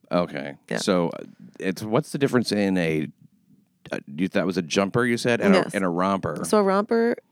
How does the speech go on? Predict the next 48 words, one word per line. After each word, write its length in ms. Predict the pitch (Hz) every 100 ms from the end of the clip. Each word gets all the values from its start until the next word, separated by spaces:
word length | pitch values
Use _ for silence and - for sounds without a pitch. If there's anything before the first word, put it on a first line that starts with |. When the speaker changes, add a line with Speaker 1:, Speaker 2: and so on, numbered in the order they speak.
| _ _ _ -
Speaker 2:
is 140 | 208
a 80 | 185
jumper, 340 | 160 175 180
but 160 | 175 160
shorts. 540 | - 160 151 - - _ _ _ _ _
Speaker 1:
Oh, 180 | 98 98
okay. 320 | 135 - - -
Well, 160 | 78
Speaker 2:
Instead 140 | 85 -
Speaker 1:
that's 80 | 85
Speaker 2:
of 60 |
Speaker 1:
easy. 120 | 85
Speaker 2:
pants. 340 | 80 95 - -
Speaker 1:
All 60 | -
right. 260 | 62 147 -
Speaker 2:
Yeah. 220 | 151 - -
I 80 | -
Speaker 1:
Well, 80 | -
Speaker 2:
don't 20 |
know 60 |
Speaker 1:
so 140 | 160 143
now 120 | 127
Speaker 2:
why 40 | 135
Speaker 1:
you're 80 | 123
gonna, 120 | 120
Speaker 2:
it's 120 | 104
a 20 | -
romper. 180 | -
Speaker 1:
so 140 | - 123
you're 140 | 117 131
gonna 140 | 101 - _
take 380 | 127 120 131 -
these 180 | 120
outfits. 400 | 107 87 - 82
You're 120 | 90 87
gonna 80 | 85
get 100 | 110
your 80 | 90
photo, 680 | - 98 98 92 92 85 - -
uh, 160 | 87 85
taken. 260 | 110 104
Now 80 | 113
you're 220 | 113 120
a 40 | 113
model. 300 | 113 135 123
But 160 | 107
are, 100 | 95
what, 240 | 104 117